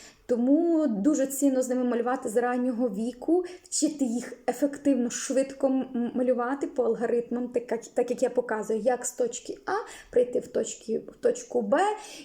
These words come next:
і буквально за три хвилини, діючи цим алгоритмом,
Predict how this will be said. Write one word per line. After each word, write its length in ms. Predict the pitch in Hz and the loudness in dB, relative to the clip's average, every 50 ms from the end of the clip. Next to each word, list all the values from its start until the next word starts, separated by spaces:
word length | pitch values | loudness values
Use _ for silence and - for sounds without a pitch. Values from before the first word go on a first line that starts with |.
| - | -6
і 300 | - 240 247 240 233 233 233 - - - | -2 -2 0 2 0 0 -2 -6 -12 -4
буквально 540 | - 226 254 262 - 226 254 233 226 220 214 | 0 0 0 0 4 4 4 4 4 0 0
за 120 | 214 220 220 | 0 0 -2
три 360 | - - - 247 233 208 214 | -2 0 0 0 0 0 -2
хвилини, 720 | 208 - - 208 220 254 269 370 427 415 392 339 311 311 - - - | -6 -6 -2 2 2 6 6 6 6 6 4 2 2 -2 -6 -12 -8
діючи 500 | - 202 226 269 247 233 196 - - - | -6 -4 -2 -2 -2 -2 -2 -4 -6 -6
цим 320 | - - - - 214 202 - | -6 -6 -6 -4 -6 -6 -8
алгоритмом, 760 | - 202 208 208 196 247 339 392 440 440 - 302 294 285 277 | -6 -8 -8 -4 -2 2 4 4 4 4 4 4 4 4 2